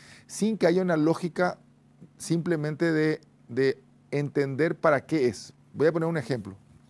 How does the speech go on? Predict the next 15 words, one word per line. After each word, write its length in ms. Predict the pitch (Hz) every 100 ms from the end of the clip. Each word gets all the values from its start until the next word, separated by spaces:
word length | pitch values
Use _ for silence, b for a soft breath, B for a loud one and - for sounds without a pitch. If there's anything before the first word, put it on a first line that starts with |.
| b b b b b b _ _ _
Si 180 | - 135
tenemos 520 | 156 190 220 196 - _ _ _ -
ministerios 760 | 156 160 - 165 165 180 - - _ _ -
misionales, 1000 | 147 151 - 160 131 131 113 - - -
voy 120 | 127
a 60 | 143
poner 160 | 143
el 60 | 147
Ministerio 340 | 135 - 143
de 80 | 143
Salud 300 | 139 135 160
y 60 | 160
el 80 | 135
de 40 |
Educación. 480 | 131 120 107 104